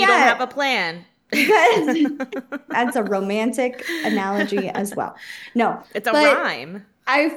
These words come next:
Speaker 2: follow up with people a couple months later after a reading, and they're like, "Yeah, I got another job." And I'm like, "Yeah, I told you
Speaker 1: Mm-hmm.
Speaker 2: not to quit that one."
Speaker 1: Mm-hmm.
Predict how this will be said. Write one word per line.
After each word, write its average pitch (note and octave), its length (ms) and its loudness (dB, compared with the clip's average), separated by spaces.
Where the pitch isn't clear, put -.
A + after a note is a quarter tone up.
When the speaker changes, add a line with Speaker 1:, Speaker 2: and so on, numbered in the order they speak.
Speaker 2:
follow F#4 380 4
up D4+ 260 0
with D#4+ 180 0
people A#3 720 0
a G#3+ 80 -10
couple A3+ 240 -2
months D4 260 2
later D4+ 360 0
after A3+ 420 0
a C4 40 -2
reading, B3+ 460 0
and A3 180 -4
they're G#3+ 120 -2
like, A3+ 280 -2
"Yeah, G3+ 140 -6
I B3+ 80 -4
got B3 160 -4
another C4+ 340 -4
job." C4+ 440 -2
And A#3 100 -4
I'm G#3 60 -4
like, G#3+ 360 -6
"Yeah, E4 220 -4
I - 80 -4
told G2 240 -2
you C#4 80 0
Speaker 1:
Mm-hmm. C4+ 80 -2
Speaker 2:
not C4+ 80 -6
to C#4 60 -10
quit D4+ 220 -4
that A3 200 -4
one." F3 220 -8
Speaker 1:
Mm-hmm. D#3+ 180 -12